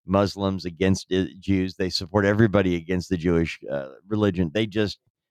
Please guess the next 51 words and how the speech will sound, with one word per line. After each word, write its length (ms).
they 140
are 240
what 140
they 140
are. 300
And 160
now 160
it's 120
coming 260
out. 240
Uh, 160
I 120
saw 200
a 40
thing 180
on 120
Hollywood, 520
uh, 60
anti-Semites 800
yesterday. 480
And 420
it's 200
pretty 200
huge 420
that 180
the 320
Jews 300
in 80
Hollywood 480
are 120
now 220
realizing 760
that 240
they 160
are 120
not 260
accepted 500
out 200
there 240
any 180
more 260
than 180
any 240
other 200
group 340
that, 280
uh, 140
you 180
know, 120
is 160
not, 220